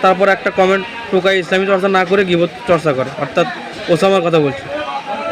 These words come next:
তারপর, "যে কোনো বিষয়ে রেজাউল করিম আপনাদের সাথে বসলে ভালো হতো। ইনশাল্লাহ", আরেকজন লিখছে যে, "এটার প্রতিশোধ নেওয়া হবে।" সমস্যা নাই। তো আমরা কিছু বলতে চাই না। এখন নাকি রেজাউল করিম আবরারের সাথে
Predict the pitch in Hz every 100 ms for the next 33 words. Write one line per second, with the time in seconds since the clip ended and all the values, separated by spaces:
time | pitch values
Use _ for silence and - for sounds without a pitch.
0 | - 160 165 180 190 180 156 170 202 202
1 | 190 202 196 185 190 185 190 175 170 180
2 | 175 190 185 185 165 160 180 196 175 151
3 | 156 147 135 113 - - - - - -
4 | - 175 180 196 202 190 180 190 190 -
5 | 190 185 180 175 170 175 160 160 165 160
6 | 151 139 127 131 - - - - 214 208
7 | 208 165 - _ - _ _ - _ 202
8 | 208 233 226 240 233 240 233 233 233 240
9 | 240 - _ 165 170 214 214 208 202 196
10 | 202 208 196 190 180 175 185 190 196 190
11 | 185 185